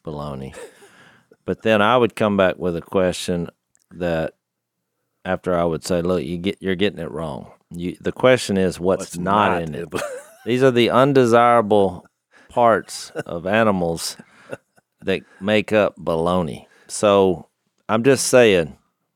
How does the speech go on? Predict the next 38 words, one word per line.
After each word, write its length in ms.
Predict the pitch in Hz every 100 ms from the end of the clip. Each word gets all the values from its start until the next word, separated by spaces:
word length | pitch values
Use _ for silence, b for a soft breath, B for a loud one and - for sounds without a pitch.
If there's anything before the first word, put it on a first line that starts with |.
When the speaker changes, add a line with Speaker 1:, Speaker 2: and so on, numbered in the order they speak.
| _
Speaker 1:
let's 180 | 101 -
just 180 | 101
say 240 | - 101 87
that. 240 | 76 62 - _
Speaker 2:
So, 200 | - 120
Speaker 1:
And, 60 |
um, 20 | 107
Speaker 2:
Dad, 220 | 123 143 123
uh, 60 | 113
do 100 | 101
you 140 | 117 180
remember 480 | 139 110 113 120
this? 460 | 117 117 120 - -
Uh, 460 | 95 90 87 82 82 _ _
this 220 | 98 -
is 120 | 107
going 280 | 95 98 85
way 360 | 78 95 104 107
back. 360 | 101 98 90 -
This 140 | 92
is 40 | -
back 280 | 92 95 90
in 100 | 82
the 80 |
seventies. 500 | 82 98 101 80 - _ b b b b
You 100 | 95
used 240 | 117 131 -
to 80 | 95
go 380 | 98 104 113
up 340 | 110 107 107 _
to 420 | - 101 90 85 - _
Brummett's 960 | 78 95 110 135 127 - - - - _ _ _ _ _ _ -
Market, 540 | 85 104 101 - 80 _ _
which 240 | _ 90 -
was 180 | 82 85
in 160 | 82
El 180 | 85 95
Dorado, 500 | 104 101 92 76 80